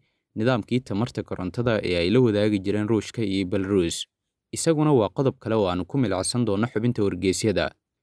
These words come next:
Sida ay baahiyeen jariirado fara badan oo ay ugu horreyso Washington Times, dalalka Estonia, Latvia iyo Lithuania ayaa si kama dambays ah waxay daaha uga rogeen in wixii hadda ka dambeeya ay xiriirkii dhanka tamarta korontada ee kala dhexeysay waddamada Ruushka iyo Belarus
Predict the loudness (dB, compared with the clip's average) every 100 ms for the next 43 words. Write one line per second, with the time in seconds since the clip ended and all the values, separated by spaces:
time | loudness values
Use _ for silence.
0 | _ 0 2 2 2 0 0 0 0 0
1 | 0 2 2 0 0 -4 -2 0 -2 0
2 | 0 2 2 2 2 0 0 -2 0 0
3 | 2 0 -2 -10 -8 -4 -2 0 -2 -6
4 | -14 _ _ -12 -2 0 0 -2 -2 -6
5 | -2 0 2 4 4 2 -4 0 2 2
6 | -2 -2 0 0 2 2 2 2 0 0
7 | -2 -2 -2 0 2 2 0 -4 -4 -4
8 | -4 -4 0 0 0 0 2 2 2 2
9 | 2 2 -2 _ _ _ -2 2 2 2
10 | 0 2 0 -2 -2 0 2 4 4 2
11 | 0 2 2 2 2 0 0 -2 -4 -4
12 | -4 -6 -6 -6 -4 -2 -2 -2 -4 -2
13 | -2 -2 -2 -4 0 -2 0 0 2 4
14 | 2 0 -6 -4 -4 -2 -2 2 4 4